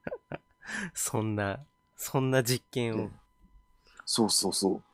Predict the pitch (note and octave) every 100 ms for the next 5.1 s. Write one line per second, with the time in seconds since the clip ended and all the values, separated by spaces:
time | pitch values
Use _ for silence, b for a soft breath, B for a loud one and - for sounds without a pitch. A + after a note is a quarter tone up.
0 | _ - F#2+ G2+ A2+ A2 G2+ F#2+ A2+ G#2+
1 | G#2 G#2 G2+ G2+ G2+ G#2 A#2 G2 - F#2+
2 | F#2 G#2+ - G#3+ G#3+ - A3 G#3 A3 G#3+
3 | G3+ G#3 - A3 E3+ - - G#2 G#2 G2+
4 | F#2+ F#2+ F#2+ E2+ - F#2+ F2 E2+ D#3 B2